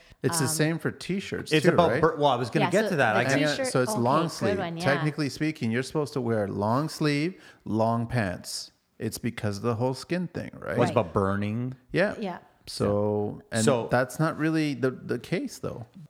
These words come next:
Speaker 3: Is that a fact? Do you have to wear? Because, like, a lot of people are wearing short sleeves.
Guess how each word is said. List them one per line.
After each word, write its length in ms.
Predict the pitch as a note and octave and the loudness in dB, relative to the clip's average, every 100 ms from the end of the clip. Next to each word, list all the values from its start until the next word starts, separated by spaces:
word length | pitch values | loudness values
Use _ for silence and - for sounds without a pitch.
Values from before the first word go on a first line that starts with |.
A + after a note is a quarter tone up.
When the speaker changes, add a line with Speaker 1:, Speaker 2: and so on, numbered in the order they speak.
| - | -4
Speaker 3:
Is 100 | A2+ | 2
that 120 | A#2+ | 2
a 60 | A2+ | 2
fact? 480 | A#2+ G#2+ F2 - - | 2 0 -2 -12 -4
Do 40 | |
you 80 | G2 | -4
have 220 | F#2+ - | -2 -4
to 80 | G#2 | 0
wear? 340 | A2 A#2+ A#2 - | 0 -2 -6 -4
Because, 200 | A#2 A2 | -2 0
like, 200 | B2 A#2 | -2 0
a 40 | |
lot 160 | A#2 C3+ | 2 2
of 80 | - | 0
people 240 | D#3 B2 | -2 -2
are 40 | |
wearing 500 | A2 A#2+ B2 G2+ G2+ - _ _ _ _ _ _ _ _ - | 0 -2 -2 -4 -6 -12 _ _ _ _ _ _ _ _ -10
short 400 | - A2+ G#2 E2 | 0 0 0 -6
sleeves. 460 | - C#3 F#2+ - | -2 -2 -2 -8